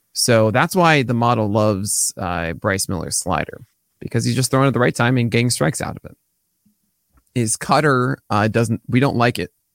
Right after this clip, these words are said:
as much. It's thirty-third percentile P L V. And that is the pitch that we, we gotta figure out here. Um, that will be the difference maker to make him more immune to,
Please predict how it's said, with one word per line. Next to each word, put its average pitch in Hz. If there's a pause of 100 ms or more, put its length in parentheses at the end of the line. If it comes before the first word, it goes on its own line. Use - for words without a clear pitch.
(120)
as 98
much. 98
It's -
thirty-third 120
percentile 92
P -
L -
V. - (800)
And 104
that 139
is 120
the 120
pitch -
that 95
we, -
we 104
gotta 98
figure 73
out 57
here. - (600)
Um, 87
that 107
will 117
be 120
the 117
difference 113
maker 107
to -
make 107
him 101
more 98
immune 101
to, 78